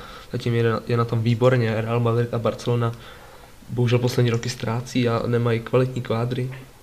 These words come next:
A já bych i ty, tomu Atletiku věřil, že se jí, mu podaří ten titul získat, to vidíme,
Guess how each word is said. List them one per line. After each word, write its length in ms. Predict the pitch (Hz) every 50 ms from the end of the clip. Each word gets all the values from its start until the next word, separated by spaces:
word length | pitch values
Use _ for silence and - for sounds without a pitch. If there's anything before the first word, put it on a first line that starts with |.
| - - - - - - -
A 100 | - - - - - - - - - - -
já 140 | - 113 123
bych 140 | - - 160
i 40 |
ty, 160 | - - 139 139
tomu 280 | - - 143 156 131
Atletiku 380 | 127 - 143 135 143 143 - 131
věřil, 300 | 120 117 117 139 139 131
že 140 | 123 127 127
se 180 | - 127 123 120 - - - - - - -
jí, 160 | 107 110 - - -
mu 180 | 117 123 123 120
podaří 520 | - - 120 123 123 143 135 131 110 104
ten 200 | - - 113 117
titul 340 | 117 113 107 - 117 107 - - - - - - - - - - - - - - - - - -
získat, 360 | 117 113 - - - 123 123
to 60 | -
vidíme, 420 | 117 120 123 120 120 117 113 113